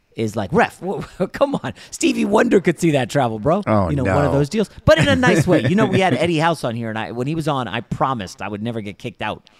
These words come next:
Speaker 1: the way he gets booted from his son's A A U game. So, uh,
Speaker 2: I love Eddie House.
Speaker 1: anyway, yeah,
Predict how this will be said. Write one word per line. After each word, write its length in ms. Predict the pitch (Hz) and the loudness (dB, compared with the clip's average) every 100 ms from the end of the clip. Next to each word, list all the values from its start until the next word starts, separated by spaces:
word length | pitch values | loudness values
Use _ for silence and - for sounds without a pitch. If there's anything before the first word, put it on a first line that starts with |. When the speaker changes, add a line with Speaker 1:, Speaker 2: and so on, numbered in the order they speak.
| _ _ _ | _ _ _
Speaker 1:
the 60 | 131 | -10
way 140 | 127 | -6
he 140 | 113 123 | -6 -4
gets 220 | 117 107 | -6 -8
booted 500 | 98 123 117 101 73 - _ _ | -2 -2 -2 -6 -10 -18 _ _
from 160 | 98 | -10
his 140 | 104 101 | -8 -8
son's 300 | - 98 95 - | -8 -8 -8 -8
A 40 | |
A 140 | 104 95 | -8 -8
U 240 | 92 98 | -8 -10
game. 260 | 87 85 80 | -10 -16 -18
So, 240 | - 85 | -20 -4
uh, 80 | 107 | 2
Speaker 2:
I 20 | |
love 220 | 104 90 | 2 2
Eddie 140 | 85 80 | 0 -2
House. 260 | 73 71 | -2 -4
Speaker 1:
anyway, 300 | 143 95 76 _ | -10 -14 -20 _
yeah, 180 | 87 | -20